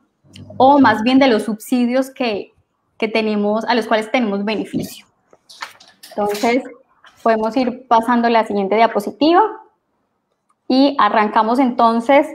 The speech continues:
eh, con una de las dudas más frecuentes, y cuáles son los tipos de subsidios disponibles para colombianos en el exterior. Actualmente tenemos una cantidad de cupos disponibles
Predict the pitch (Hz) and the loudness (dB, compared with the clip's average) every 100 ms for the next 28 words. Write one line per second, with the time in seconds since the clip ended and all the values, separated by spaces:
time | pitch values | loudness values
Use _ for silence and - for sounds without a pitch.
0 | - - 220 220 214 208 196 _ _ _ | -12 -6 -2 -2 -2 -4 -6 _ _ _
1 | - 247 233 262 302 240 233 240 269 269 | -6 -2 2 4 4 2 0 2 0 0
2 | 262 262 277 269 269 277 285 240 233 240 | -2 0 0 2 0 2 4 4 2 0
3 | 277 277 269 269 254 240 240 202 - 240 | 0 0 -2 -2 0 0 -4 -12 -4 -2
4 | 226 233 254 247 220 208 208 214 247 208 | 0 -2 -2 -4 -6 -4 -6 -2 -2 0
5 | - 208 202 196 208 240 196 196 - 196 | -2 -2 -2 -6 -6 -4 -4 -6 -8 -4
6 | 202 202 _ - - - 214 - 233 262 | -4 -6 _ -20 -16 -8 -4 0 0 0
7 | 277 311 262 226 247 - 262 269 269 269 | -2 -2 -2 -2 -6 -6 -2 0 2 0
8 | 247 214 196 196 226 - 277 269 269 262 | 0 0 0 0 -4 0 2 2 0 -2
9 | - 220 214 220 | -6 -8 -6 -8